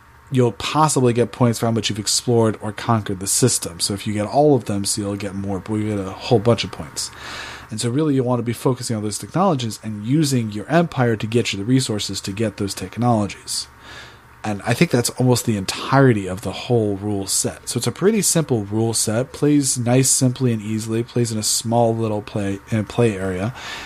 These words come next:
And now it's expandable to a full four players. So th-, this one does come cheaper because of that. It's only twenty-nine dollars. Um, it's a twenty-nine dollar pledge will, will get you the game on this one.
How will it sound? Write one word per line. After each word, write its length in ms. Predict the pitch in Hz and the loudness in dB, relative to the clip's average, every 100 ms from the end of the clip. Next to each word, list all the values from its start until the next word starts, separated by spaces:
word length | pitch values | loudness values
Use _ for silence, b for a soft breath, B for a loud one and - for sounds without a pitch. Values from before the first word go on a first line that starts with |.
| B B - | B B -4
And 280 | 120 117 110 | -2 0 0
now 400 | 160 180 123 123 | 0 2 2 0
it's 200 | 120 - | 0 -2
expandable 480 | 113 - 117 113 113 | -2 0 0 -2 -2
to 100 | 113 | -4
a 60 | 107 | -2
full 240 | 113 107 | -2 -2
four 340 | - 113 110 | -2 -2 0
players. 800 | 101 - 139 104 - - - - - B B B B B B - - | -2 0 2 2 -4 -8 -6 -6 -12 B B B B B B -16 -4
So 440 | - 131 117 113 - - - - | 2 4 4 0 -8 -20 -12 -4
th-, 340 | 135 127 131 - - - - | -2 -2 -6 -12 -20 -12 0
this 260 | 147 160 | 2 4
one 300 | 156 139 120 | 4 2 2
does 240 | - 160 165 | 4 4 4
come 240 | 165 135 | 2 2
cheaper 360 | 127 - 202 107 | 2 2 2 0
because 400 | 107 - 104 107 | -2 0 0 0
of 80 | 104 | -2
that. 180 | 107 | -2
It's 160 | 117 107 | -2 -4
only 300 | 110 131 131 | 0 2 4
twenty-nine 520 | 123 127 123 113 107 | 2 2 4 2 0
dollars. 760 | 101 113 113 107 104 107 - - - - - | 0 2 4 4 0 -2 -4 -8 -18 -10 -4
Um, 380 | 107 104 101 - - | -2 -2 -4 -10 -6
it's 160 | 123 117 | -2 0
a 200 | 113 110 | -2 0
twenty-nine 360 | - 147 127 | 2 6 6
dollar 220 | 120 117 | 6 4
pledge 400 | 107 - 120 - | 2 2 2 2
will, 200 | 107 104 98 - - | -2 -4 -8 -16 -4
will 100 | 117 | -2
get 220 | 110 107 | 0 -2
you 40 | 107 | -4
the 80 | 101 | -4
game 220 | 98 98 | -4 -4
on 140 | 92 | 0
this 260 | 123 135 - | 2 2 -2
one. 300 | 90 113 | -6 -6